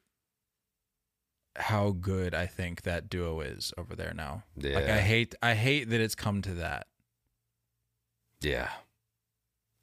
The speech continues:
Speaker 2: I,
Speaker 1: Like, there,
Speaker 2: the
Speaker 1: there's so many, there's so many factors there. The fact that I, I, I've come to, like, Machado has grown on me,
Speaker 2: Mm.
Speaker 1: and the fact
Speaker 2: <laughs>
Speaker 1: that
Speaker 2: I
Speaker 1: he's,
Speaker 2: know.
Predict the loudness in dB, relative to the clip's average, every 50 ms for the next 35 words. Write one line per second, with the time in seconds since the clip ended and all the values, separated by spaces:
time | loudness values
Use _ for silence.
0 | 0 4 4 4 4 4 2 2 4 4 2 2 4 6 8 8 8 8 8 6
1 | 6 6 6 6 4 4 4 2 4 4 4 4 2 2 4 4 4 4 4 2
2 | 2 2 2 2 4 4 6 6 6 4 2 4 6 6 6 6 4 2 0 0
3 | 0 2 2 4 4 6 4 4 2 2 4 4 4 4 4 2 0 0 0 0
4 | 0 0 0 -2 -2 -2 0 2 2 2 0 0 0 0 0 0 0 -2 0 0
5 | 0 0 -2 -8 _ _ _ -4 -2 0 2 2 4 4 4 4 4 4 2 0
6 | 0 2 2 4 4 4 4 4 4 4 4 2 2 2 2 0 -4 _ _ _
7 | _ _ _ _ -6 -2 0 0 0 0 -2 2 2 4 6 6 4 4 4 6
8 | 8 8 8 6 4 0 0 2 4 6 6 6 6 4 2 0 2 4 6 6
9 | 6 6 4 -2 -4